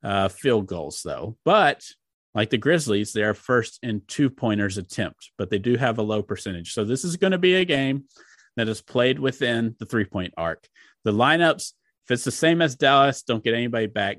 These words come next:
Ja, John Conchar, Zaire Williams, Triple J, Steven Adams.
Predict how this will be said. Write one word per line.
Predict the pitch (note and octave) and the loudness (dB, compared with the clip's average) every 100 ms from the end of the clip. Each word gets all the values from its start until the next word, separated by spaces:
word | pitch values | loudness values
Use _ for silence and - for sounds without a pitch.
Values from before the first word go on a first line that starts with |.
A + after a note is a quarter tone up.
| _ | _
Ja, | D3 D3+ D3+ D3+ D3+ | 2 4 2 -2 -4
John | A#2+ A#2 | -2 -2
Conchar, | A2 G2+ G2 F#2+ G2 - _ _ _ _ A2+ | -4 -8 -4 -2 -2 -4 _ _ _ _ 0
Zaire | A#2 A#2 | 4 4
Williams, | G#2 G2 G2 | 4 2 0
Triple | - C3 A2 | -2 -4 -4
J, | F#2+ G2 F#2+ | -2 -2 -2
Steven | - F#2+ F2+ | -4 -6 -4
Adams. | D#2+ - E2 - | -6 -6 -10 -14